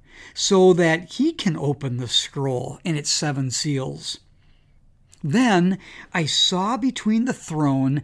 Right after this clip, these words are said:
and the four living creatures and among the elders a lamb standing as if it had been slaughtered,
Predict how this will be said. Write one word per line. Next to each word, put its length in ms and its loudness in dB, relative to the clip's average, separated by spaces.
and 160 0
the 80 0
four 460 0
living 300 4
creatures 520 -4
and 120 0
among 340 2
the 220 -2
elders 600 -4
a 80 -8
lamb 760 -2
standing 1000 -2
as 220 2
if 180 2
it 160 -2
had 220 0
been 220 0
slaughtered, 1120 -2